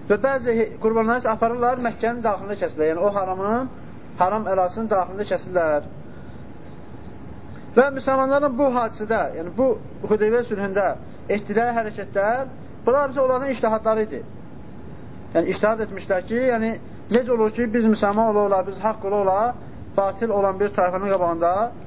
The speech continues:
bu cür alçalaq. Lakin, yəni, nəhayət, yəni, onlar, yəni, Peyğəmbər s.ə.v əmrindən, yəni, kənara çıxmırdılar. Bu sülhü bağlayandan sonra Qureyşlilər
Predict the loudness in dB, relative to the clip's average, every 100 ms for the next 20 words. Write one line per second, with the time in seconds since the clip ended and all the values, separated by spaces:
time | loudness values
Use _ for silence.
0 | -2 0 4 2 2 0 0 2 0 2
1 | -2 -2 -8 -14 -14 -14 0 2 4 2
2 | 0 -4 -4 0 2 0 0 0 2 2
3 | 2 0 -2 -4 -6 -12 -14 -14 -14 -10
4 | 0 2 2 0 0 0 2 2 2 2
5 | 0 2 4 2 2 0 0 2 2 0
6 | -10 -14 -14 -14 -14 -14 -14 -14 -14 -14
7 | -14 -12 6 6 6 0 0 2 2 2
8 | 0 0 0 2 4 2 0 -6 -14 -14
9 | -2 2 2 0 0 0 0